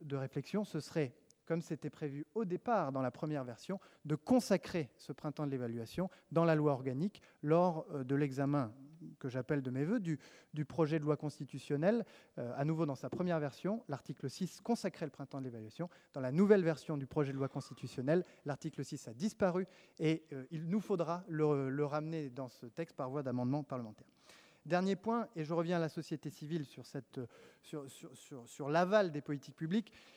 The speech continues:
il y a évidemment beaucoup de, de, de mobilisation à trouver auprès de la société civile pour évaluer les politiques publiques. Nous avons désormais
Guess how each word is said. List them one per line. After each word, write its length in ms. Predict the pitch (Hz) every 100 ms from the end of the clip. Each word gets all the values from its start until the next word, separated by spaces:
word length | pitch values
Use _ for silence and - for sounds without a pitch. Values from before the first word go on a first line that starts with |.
| -
il 60 |
y 40 | 175
a 40 |
évidemment 640 | 175 185 185 185 208 214 - _ _ _ - - -
beaucoup 320 | 175 - 202
de, 460 | 156 147 139 131 127
de, 280 | 127 127
de 140 | 131 135
mobilisation 720 | 151 180 190 190 170 156 180
à 60 | 151
trouver 240 | - 160
auprès 180 | 156 160
de 40 |
la 80 | 139
société 400 | 135 143 143 143
civile 280 | 127 156 208
pour 180 | 180 170
évaluer 300 | 160 156 160
les 100 | 147
politiques 380 | 147 135 - -
publiques. 420 | 131 151 214 - - - -
Nous 160 | 165 165
avons 200 | 165 170
désormais 540 | 160 160 160 160 135